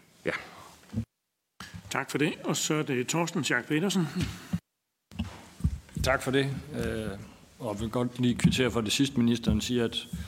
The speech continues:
Speaker 3: det kunne være, der kom noget lidt mere velovervejet ud, øh, end, øh, det, der blev besluttet en sen nattetime over i Finansministeriet, øh, i en finanslovsforhandling omkring det trawlforbud.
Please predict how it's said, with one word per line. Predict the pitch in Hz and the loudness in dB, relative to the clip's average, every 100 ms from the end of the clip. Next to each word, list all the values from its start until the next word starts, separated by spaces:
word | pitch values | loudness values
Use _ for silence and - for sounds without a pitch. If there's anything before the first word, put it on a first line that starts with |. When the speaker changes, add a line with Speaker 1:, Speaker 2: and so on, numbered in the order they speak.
| - - | -12 -12
Speaker 3:
det | - | -2
kunne | 131 143 | 4 6
være, | 123 | 6
der | 120 | 4
kom | 123 | 2
noget | 120 120 107 98 | 2 2 0 0
lidt | 135 | 0
mere | 135 135 | 4 6
velovervejet | 165 208 143 117 107 123 | 8 8 8 6 6 6
ud, | 151 156 - - - | 8 6 6 -4 0
øh, | 123 113 110 110 | 2 2 2 0
end, | 131 120 110 95 117 | 0 0 0 -4 -8
øh, | 123 110 107 104 101 - - - | -6 -6 -6 -8 -12 -20 -20 -4
det, | 139 | 2
der | 139 | 2
blev | 120 127 113 | 4 4 4
besluttet | 123 - 139 143 135 123 | 4 6 8 8 8 6
en | 120 | 4
sen | - 147 123 | 4 4 4
nattetime | 131 123 - 131 123 | 4 4 4 6 8
over | 123 | 8
i | 123 | 6
Finansministeriet, | 120 123 127 - 113 104 120 110 110 | 6 4 4 0 0 0 -2 -2 -4
øh, | 127 120 | -2 0
i | 117 | 4
en | 120 113 | 4 4
finanslovsforhandling | 123 120 - 113 - 117 113 113 113 | 2 0 -2 -6 -4 0 2 0 0
omkring | 110 127 117 | 0 0 0
det | 113 | 0
trawlforbud. | 120 117 110 110 104 | -2 -2 -2 -2 -2